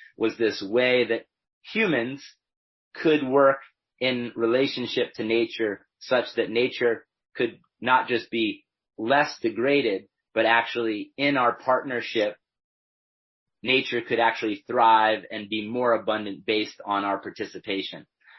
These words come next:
Now I know that this is not a new idea to me. This is an ancient and lived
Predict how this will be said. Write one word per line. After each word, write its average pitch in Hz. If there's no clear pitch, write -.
Now 143
I 123
know 147
that 123
this 131
is 120
not 123
a 113
new 135
idea 117
to 120
me. 131
This 117
is 107
an 110
ancient 120
and 107
lived 120